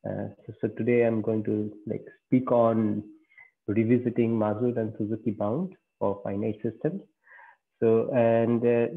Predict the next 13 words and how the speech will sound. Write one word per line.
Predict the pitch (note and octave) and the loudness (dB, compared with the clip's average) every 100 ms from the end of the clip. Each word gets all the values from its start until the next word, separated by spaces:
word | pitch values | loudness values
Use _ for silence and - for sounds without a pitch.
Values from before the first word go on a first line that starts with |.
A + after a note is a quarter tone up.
| - | -4
so, | A#2+ B2 | -6 -2
so | B2 A#2 | 0 2
what | A#2 A2+ | 0 0
I'm | B2+ | 0
going | A#2+ C3 C3+ | 0 -2 -2
to | C#3 - | -6 -6
focus | B2+ B2+ C3+ C3 - - | -6 0 2 0 -6 -8
mostly | A#2+ A#2+ B2 B2 A#2+ | 0 0 2 0 2
on | A#2 A#2 A#2 | 2 2 -2
is, | A#2 G#2 G2 - | -2 -2 -4 -4
uh, | A2 G2 G2 G2 G2 - - - _ _ _ _ - | -2 0 -2 -4 -6 -8 -10 -14 _ _ _ _ -8
but, | G#2 G2+ | -6 -6
uh, | A2+ G#2 G#2 B2 - | -4 -4 -6 -10 -10